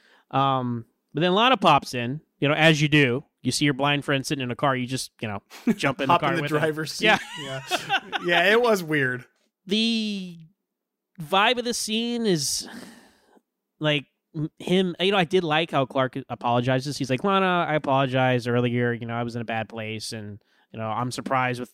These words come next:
Speaker 1: all the way I've acted that you didn't run away a long time ago." I'm like, "Well, that's a, that's a good point." I like how Clark is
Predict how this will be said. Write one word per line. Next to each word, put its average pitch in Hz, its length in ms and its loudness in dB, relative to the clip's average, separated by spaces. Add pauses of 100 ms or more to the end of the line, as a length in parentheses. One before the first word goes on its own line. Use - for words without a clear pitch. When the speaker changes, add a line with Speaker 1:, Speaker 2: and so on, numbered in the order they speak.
(120)
Speaker 1:
all 131 160 2
the 127 60 0
way 127 160 2
I've 127 400 0
acted 123 360 -2
that 120 80 -8
you 120 140 -4
didn't 123 160 -2
run 123 120 2
away 120 160 0
a 123 40 0
long 120 180 2
time 120 220 2
ago." 120 160 2
I'm 127 80 2
like, 151 100 2
"Well, 202 80 2
that's 277 160 2
a, 392 140 0
that's 381 200 0
a 320 40 2
good 247 160 2
point." 135 240 0
I 170 60 0
like 165 120 0
how 151 100 -2
Clark 139 280 -2
is 117 220 -6